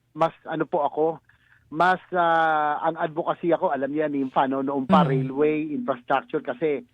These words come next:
Speaker 1: sa tingin ko, in the long run, ito ang magbibigay ng tunay na trabaho, tanang buhay. We will create
Speaker 2: Mm.
Speaker 1: growth areas,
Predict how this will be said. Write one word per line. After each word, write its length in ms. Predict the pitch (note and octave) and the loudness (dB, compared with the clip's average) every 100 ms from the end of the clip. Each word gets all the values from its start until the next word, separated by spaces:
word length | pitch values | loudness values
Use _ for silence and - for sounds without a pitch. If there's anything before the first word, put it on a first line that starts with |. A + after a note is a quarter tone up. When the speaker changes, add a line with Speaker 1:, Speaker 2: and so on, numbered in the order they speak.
| _ _ | _ _
Speaker 1:
sa 160 | D#3 | -2
tingin 160 | E3+ D#3+ | 0 0
ko, 80 | F3+ | 0
in 80 | D#3 | 2
the 160 | D3 | 4
long 160 | D3+ C#3+ | 4 4
run, 160 | D#3 | 2
ito 240 | D#3 C3+ C3+ | 0 -6 -4
ang 160 | C3+ | -4
magbibigay 480 | C3+ C3+ C#3 B2 C#3+ | -4 -2 -2 -2 -2
ng 160 | C3+ B2 | -2 -2
tunay 320 | D3 C#3+ C#3+ | 0 2 2
na 160 | C#3 B2+ | 2 0
trabaho, 400 | C3+ C#3 C3+ C3+ | 2 4 4 2
tanang 320 | C3 B2+ B2 | 0 -2 0
buhay. 480 | A#3+ A#3+ D#3+ F#3+ A#3+ | 2 4 4 2 2
We 160 | E3+ | 2
will 80 | E3 | 0
create 320 | E3+ F3 E3+ | -4 -6 -6
Speaker 2:
Mm. 80 | F3 | -2
Speaker 1:
growth 160 | D#3+ C#3+ | -4 -2
areas, 480 | E3 E3+ D#3+ D#3+ | 0 0 2 2